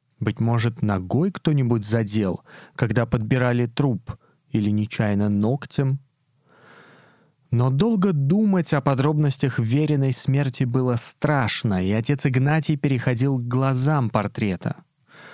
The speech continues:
Они были черные — красивые, с длинными ресницами, от которых внизу лежала густая тень, отчего белки казались особенно яркими, и оба глаза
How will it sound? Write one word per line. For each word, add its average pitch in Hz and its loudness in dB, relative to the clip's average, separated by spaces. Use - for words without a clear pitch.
Они 101 0
были 160 2
черные — 113 -2
красивые, 123 -2
с 110 -2
длинными 135 2
ресницами, 123 -2
от 101 -4
которых 131 0
внизу 135 2
лежала 135 0
густая 123 0
тень, 107 -2
отчего 143 0
белки 143 0
казались 143 0
особенно 143 0
яркими, 117 0
и 107 0
оба 160 0
глаза 127 0